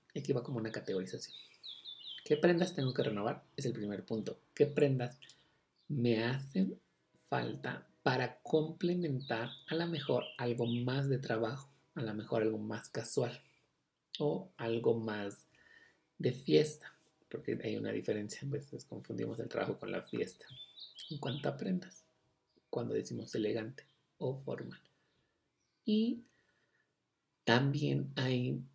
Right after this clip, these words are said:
a mí me ha sucedido que durante semanas enteras me he creado estos uniformes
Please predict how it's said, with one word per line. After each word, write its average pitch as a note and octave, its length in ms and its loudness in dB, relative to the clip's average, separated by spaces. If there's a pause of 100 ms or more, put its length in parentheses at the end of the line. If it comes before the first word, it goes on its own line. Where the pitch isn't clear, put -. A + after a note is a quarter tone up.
(320)
a C3 120 4
mí D#3 220 4
me D#3+ 100 4
ha C#3+ 40 4
sucedido C#3 400 4
que A#2 360 -2
durante A#2+ 400 4
semanas C3+ 600 2
enteras C3+ 580 2 (100)
me A#2+ 260 4
he A2 80 -2
creado A#2+ 340 6
estos A#2 220 0
uniformes B2 760 4